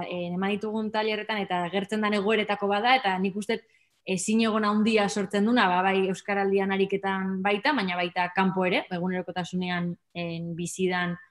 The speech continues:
bueno, euskaldunak bizi duen, em, egoera. Eta hemen, ba, bueno,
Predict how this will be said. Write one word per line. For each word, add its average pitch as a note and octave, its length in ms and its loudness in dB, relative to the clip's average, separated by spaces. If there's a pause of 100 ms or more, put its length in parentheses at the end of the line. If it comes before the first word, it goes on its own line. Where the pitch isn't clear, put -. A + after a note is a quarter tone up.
(100)
bueno, F3+ 160 0
euskaldunak G3+ 560 2
bizi G3 260 0
duen, F#3 500 -2
em, F3 540 -8
egoera. F3+ 480 -2 (480)
Eta F#3 220 0
hemen, B3+ 280 2
ba, G3 120 4
bueno, F#3 240 0